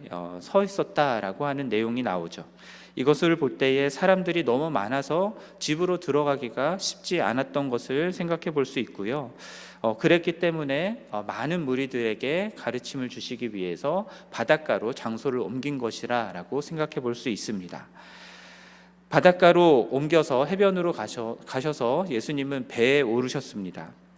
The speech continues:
어, 무리는 해변에 서서 예수님의 가르침을 들었습니다. 그런데 삼 절 말씀을 보면은 예수님이 여러 가지 말씀들을 하셨는데 모두 다 무엇으로 말씀하셨냐면 비유로 말씀하셨다라고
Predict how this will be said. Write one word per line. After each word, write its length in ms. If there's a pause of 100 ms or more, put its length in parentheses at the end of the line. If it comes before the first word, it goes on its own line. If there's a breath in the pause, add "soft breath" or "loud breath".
(160)
어, 200
무리는 480
해변에 420
서서 600
예수님의 760
가르침을 680
들었습니다. 680 (840 loud breath)
그런데 280
삼 220
절 160
말씀을 400
보면은 640 (320 loud breath)
예수님이 640
여러 420
가지 400
말씀들을 800
하셨는데 880 (260 loud breath)
모두 360
다 320 (200)
무엇으로 540
말씀하셨냐면 1120 (260)
비유로 640
말씀하셨다라고 1160